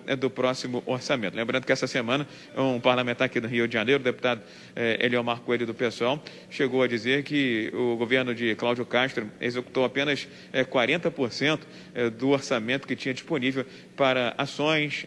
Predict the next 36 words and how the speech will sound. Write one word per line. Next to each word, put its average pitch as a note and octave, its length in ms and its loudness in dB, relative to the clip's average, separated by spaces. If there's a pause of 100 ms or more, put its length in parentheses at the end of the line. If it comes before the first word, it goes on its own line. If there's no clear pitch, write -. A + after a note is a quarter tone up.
medidas C3+ 560 0
preventivas C3 800 0
contra - 380 0 (340)
esses B2 360 2
fenômenos A#2+ 500 -2
naturais, A2+ 480 0 (200)
esses B2 360 -2
fenômenos, A2+ 720 -2
é, A#2+ 100 2
da A#2 220 0 (160)
natureza. A#2+ 600 0
O - 40 -14
presidente A#2+ 260 -2
da C3 80 2
República, A#2+ 380 -2
Jair A#2 180 2
Bolsonaro, A#2+ 380 0
e B2+ 80 2
os B2+ 80 -6
ministros B2 380 -2 (280)
já B2+ 200 2
deixaram A#2+ 420 2 (220)
aqui B2+ 340 0
a A2+ 60 6
região, A#2+ 400 0 (260)
é, A#2 220 2
de A#2+ 120 -2
Petrópolis, E3 840 2 (240)
estão C#3 360 2
voltando A#2+ 440 2
para A#2 160 0
suas A#2 180 0
bases, B2 300 2
para A#2+ 180 0
Brasília. C#3+ 340 2
Agora, C#3 300 4